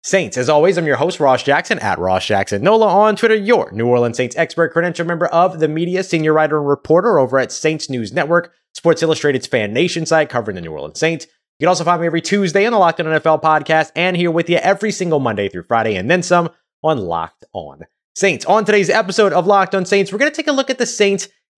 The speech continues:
defense for the most part in today's show, although we have a couple of little things here and that. We do bring that lagniappe, as we promised. Uh, but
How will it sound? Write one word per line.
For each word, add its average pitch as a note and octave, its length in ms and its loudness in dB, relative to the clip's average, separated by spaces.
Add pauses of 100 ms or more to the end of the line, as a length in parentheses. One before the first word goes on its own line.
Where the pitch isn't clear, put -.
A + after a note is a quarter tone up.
defense D#3+ 560 2
for - 140 0
the D3 80 4
most C#3+ 220 2
part C#3 240 2
in D#3 260 -2
today's C3+ 680 0
show, D3+ 280 2
although D#3 120 2
we D3+ 140 0
have C#3+ 140 0
a - 20 0
couple D#3+ 300 -2
of A#2+ 60 0
little C#3+ 220 4
things A#2 360 -2
here A2+ 160 -4
and F#2 100 -6
that. A2 160 -4
We C3 80 -6
do A2+ 160 -2
bring A2 320 -2
that A2 160 -2
lagniappe, G#2+ 560 0
as F2+ 160 -4
we F2 80 -14
promised. C3+ 400 -6 (320)
Uh, D#3 80 2
but D#3 40 0